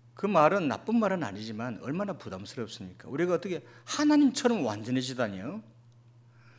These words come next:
근데 그 부분을 우리가 항상 우리는 무시하고 그냥 "에이, 뭐, 좀 그건 어떻게 되겠지." 그것이 우리에게 거의 현실의 우리의 신앙생활에 거의 어떤 영향을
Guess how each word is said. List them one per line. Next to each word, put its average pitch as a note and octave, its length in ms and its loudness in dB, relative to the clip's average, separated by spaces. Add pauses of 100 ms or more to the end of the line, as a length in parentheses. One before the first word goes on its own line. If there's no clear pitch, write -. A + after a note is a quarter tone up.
(180)
근데 G3+ 240 0
그 G3+ 300 0
부분을 F#3 380 -2
우리가 B2 540 -4 (680)
항상 G3+ 400 -2
우리는 D#3 480 -2
무시하고 B2 640 -4
그냥 C#3 420 -4 (220)
"에이, G#2+ 160 -8
뭐, G#2 340 -14 (120)
좀 G#2+ 260 -16
그건 G#2+ 240 -14
어떻게 G#2 220 -16
되겠지." A2 560 -14 (320)
그것이 F#3 320 -2
우리에게 F3 760 -2 (360)
거의 C3 800 0 (520)
현실의 G3 540 0
우리의 D3+ 320 0
신앙생활에 D#3+ 880 -4 (220)
거의 A#2 400 -2
어떤 E3+ 300 -4
영향을 C3 520 -4